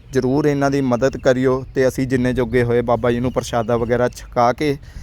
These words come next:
ਤੇ ਬਾਬਾ ਜੀ ਨੂੰ ਜਿੰਨੀ ਕੁ ਮਦਦ ਕਰ ਸਕਦੇ ਸੀ ਅਸੀਂ ਜ਼ਰੂਰ ਕੀਤੀ। ਤੇ ਬਾਬਾ ਜੀ ਨੇ ਕਹਿੰਦੇ ਕਰ ਲਏ ਚਾਲੇ ਸ਼ੁਰੂ, ਤੇ ਬਾਬਾ ਜੀ ਨੂੰ ਆਖਰੀ ਸਲਾਮ ਕਰਕੇ ਗਏ ਆ। ਬਾਬਾ ਜੀ, ਬਹੁਤ ਬਹੁਤ ਧੰਨਵਾਦ, ਤੁਸੀਂ ਸਾਨੂੰ ਮਿਲੇ, ਸਾਡੀ ਰੂਹ ਬਾਗੋ ਬਾਗ ਹੋ ਗਈ।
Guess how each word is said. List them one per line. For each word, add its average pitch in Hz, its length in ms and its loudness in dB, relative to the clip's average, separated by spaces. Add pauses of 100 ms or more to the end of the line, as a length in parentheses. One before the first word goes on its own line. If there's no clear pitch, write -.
(220)
ਤੇ 127 80 0
ਬਾਬਾ 123 300 2
ਜੀ 127 80 0
ਨੂੰ 127 160 -2
ਜਿੰਨੀ 147 220 -2
ਕੁ 160 100 -2
ਮਦਦ 139 260 2
ਕਰ 131 180 2
ਸਕਦੇ 123 400 0
ਸੀ 120 160 0
ਅਸੀਂ 120 180 -4
ਜ਼ਰੂਰ 123 320 -2
ਕੀਤੀ। 131 260 -4
ਤੇ 123 100 0
ਬਾਬਾ 117 340 2
ਜੀ 127 100 0
ਨੇ 127 160 0
ਕਹਿੰਦੇ 120 340 0 (460)
ਕਰ 127 200 4
ਲਏ 135 180 2
ਚਾਲੇ 123 380 0
ਸ਼ੁਰੂ, 143 400 -2 (300)
ਤੇ 127 100 -4
ਬਾਬਾ 117 320 0
ਜੀ 123 80 2
ਨੂੰ 123 220 0 (520)
ਆਖਰੀ 127 380 2
ਸਲਾਮ 123 480 0
ਕਰਕੇ 127 340 0
ਗਏ 127 160 0
ਆ। 127 80 2
ਬਾਬਾ 120 280 2
ਜੀ, 123 200 0 (220)
ਬਹੁਤ 123 180 2
ਬਹੁਤ 127 260 2
ਧੰਨਵਾਦ, 123 380 0
ਤੁਸੀਂ 123 300 -4
ਸਾਨੂੰ 117 280 -4
ਮਿਲੇ, 131 340 0 (600)
ਸਾਡੀ 123 560 2 (180)
ਰੂਹ 131 200 2
ਬਾਗੋ 117 400 2
ਬਾਗ 143 220 4
ਹੋ 135 200 -2
ਗਈ। 127 180 -4